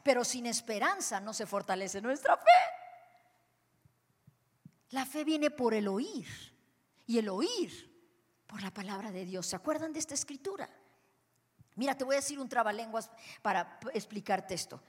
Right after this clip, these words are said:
Esto es lo que dice Dios, fíjate, decimos, "Esto es lo que dice Dios y creo". Creo porque esto es lo que dice Dios.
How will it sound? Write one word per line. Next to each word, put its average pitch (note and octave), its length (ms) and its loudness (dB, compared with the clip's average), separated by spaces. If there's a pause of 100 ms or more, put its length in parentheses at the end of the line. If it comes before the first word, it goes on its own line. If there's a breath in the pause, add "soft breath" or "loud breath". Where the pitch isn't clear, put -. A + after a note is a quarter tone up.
(460 loud breath)
Esto A4 420 6
es G4+ 80 4
lo E4+ 140 2
que D4 140 2
dice E4 340 2
Dios, D#4 440 4
fíjate, A#3 360 0 (380 loud breath)
decimos, C#4 480 2 (220)
"Esto - 160 4
es A#4+ 100 6
lo G4+ 100 8
que F4 120 2
dice D#4+ 300 4
Dios E4+ 540 4 (720 soft breath)
y F4+ 220 4
creo". A4 420 6 (1500 soft breath)
Creo C4 400 6 (400)
porque A3+ 280 0
esto G#3+ 160 -4
es A3+ 60 -4
lo A#3 100 -4
que A3 80 -4
dice G3+ 240 0
Dios. A4 340 -8